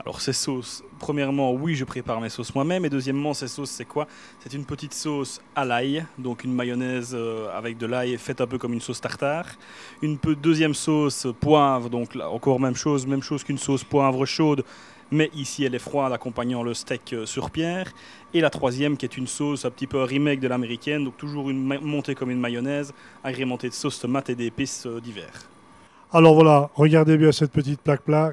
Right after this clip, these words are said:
Speaker 2: gardez-la au fond de votre mémoire, c'est ici que ça se passe. Et on fera tout à l'heure le, le tour justement de la carte au niveau de ses entrées, de ses plats et de ses desserts. Maintenant le hamburger, c'est parti.
Speaker 1: Voilà, on y va.
Speaker 2: Nous avons rencontré le chef tout à l'heure, maintenant on va rencontrer la personne qui a eu l'idée,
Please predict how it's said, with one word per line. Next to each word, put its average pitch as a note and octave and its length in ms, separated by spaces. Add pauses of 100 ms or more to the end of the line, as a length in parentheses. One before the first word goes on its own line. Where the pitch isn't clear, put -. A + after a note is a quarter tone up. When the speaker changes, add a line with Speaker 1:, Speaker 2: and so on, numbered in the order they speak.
Speaker 2:
gardez-la D3 380
au C#3 60
fond C3 160
de C#3 40
votre D3 140
mémoire, D3 480
c'est D#3+ 200
ici D#3+ 220
que - 80
ça C#3 100
se - 80
passe. F3 280 (320)
Et D#3 40
on D3+ 60
fera D#3 160
tout - 180
à D#3 60
l'heure E3 200
le, D3 160
le D3 120
tour G3 240
justement D#3+ 380
de D3+ 80
la D3 100
carte F3 320
au D3 60
niveau D3 260
de D3 140
ses C3+ 260
entrées, C#3 320
de D3 100
ses C3+ 160
plats D#3 240 (440)
et D3 80
de D3 100
ses D3+ 160
desserts. D#3+ 520
Maintenant D#3 280
le D3+ 100
hamburger, D3+ 600
c'est - 120
parti. D#3 340 (220)
Speaker 1:
Voilà, C3 300
on C3 80
y C#3+ 80
va. C3+ 160 (220)
Speaker 2:
Nous E3+ 120
avons G3+ 160
rencontré F3 440
le E3 40
chef F3+ 240
tout D#3+ 140
à D#3 80
l'heure, F3 220
maintenant D#3+ 260
on D#3+ 60
va D3 80
rencontrer D3+ 440
la D3 120
personne D#3+ 400
qui - 180
a D3+ 80
eu C#3+ 80
l'idée, D#3 600